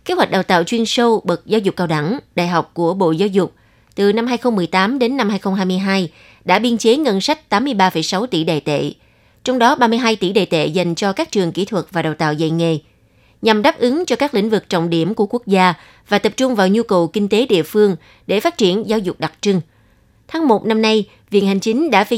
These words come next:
duyệt ngân sách chín mươi bảy tỷ Đài tệ dành cho giai đoạn hai của kế hoạch đào tạo chuyên sâu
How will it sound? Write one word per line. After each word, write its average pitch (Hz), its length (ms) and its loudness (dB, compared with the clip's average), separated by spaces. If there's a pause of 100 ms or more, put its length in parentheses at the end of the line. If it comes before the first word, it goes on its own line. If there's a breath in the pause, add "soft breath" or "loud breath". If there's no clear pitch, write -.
duyệt 180 160 0
ngân 208 240 0
sách 330 260 -4
chín 254 160 -2
mươi 330 100 -2
bảy 175 160 0
tỷ 185 200 -2
Đài 170 160 0
tệ 151 280 -2 (360 soft breath)
dành 208 200 2
cho 233 100 2
giai 226 160 0
đoạn 175 260 0
hai 214 240 -2
của 180 140 -4
kế 269 120 -2
hoạch 262 340 -2
đào 180 140 0
tạo 156 220 -2
chuyên 208 240 -2
sâu 202 360 0